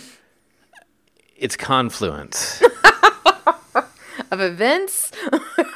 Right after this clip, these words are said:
Speaker 1: No, the
Speaker 2: Math?
Speaker 1: software.
Speaker 2: Oh, okay. <laughs> I haven't heard of this. We haven't talked about this one. What is this?
Speaker 1: Yeah, so this is a you can host it yourself, but they're starting to discourage that and not support it.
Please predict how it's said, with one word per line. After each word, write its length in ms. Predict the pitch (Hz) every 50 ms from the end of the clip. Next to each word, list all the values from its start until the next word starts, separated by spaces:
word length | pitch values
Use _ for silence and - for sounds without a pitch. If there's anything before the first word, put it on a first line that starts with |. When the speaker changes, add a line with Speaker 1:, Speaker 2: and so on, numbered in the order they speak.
| - - - - - - - - 381 - - - 277 262
Speaker 1:
No, 460 | - 135 127 143 156 156 143 127 117 107
the 60 | 104
Speaker 2:
Math? 60 | 98
Speaker 1:
software. 680 | - - - 226 240 277 320 359 392 403 - 76 78 82 - 359 302 - -
Speaker 2:
Oh, 360 | 220 233 226 208 190 180 170 170 170
okay. 340 | 175 - 180 143 - - - - - - - - -
<laughs> 680 | - 494 - - - _ _ - - - - _ -
I 840 | 269 320 - - _ - 269 311 415 - _ _ _ - - 294 277 - _ _ - - - 339 285 - -
haven't 260 | 247 311 339 294 254
heard 160 | 262 311 403
of 100 | 440 330
this. 300 | 247 226 180 165 165 -
We 80 | - 214
haven't 140 | 254 311 277
talked 240 | 262 269 294 - 320
about 160 | 233 202 180
this 180 | 175 170 -
one. 100 | 156 160 165
What 120 | 185 208
is 120 | 220 202 175
this? 420 | 160 156 170 - - - - _ _ _ _ _ _ _ _ _ _ _ _ _ _ _ -
Speaker 1:
Yeah, 180 | - 143 135 123
so 200 | - - 139 135
this 240 | 127 139 131 - 170
is 260 | 160 151 139 127 - -
a 540 | 131 120 113 113 110 110 107 104 104 101 92 _ _ _ _ _ _ _ _ _ _ _ _ _ 120
you 220 | 123 110 127 120
can 260 | - - 180 190 175 139
host 360 | - - 120 120 - - 131
it 80 | 127 107
yourself, 500 | 107 101 - - 120 123 127 - - -
but 160 | 101 90 -
they're 180 | 101 95 95
starting 380 | - - - 104 101 98 95 90
to 120 | - 95 87
discourage 480 | 80 82 - - - 95 90 87 82
that 180 | 92 92 92 78
and 80 | 90 87
not 180 | 85 82 82
support 360 | - 92 - - 98 87 87
it. 120 | 90 87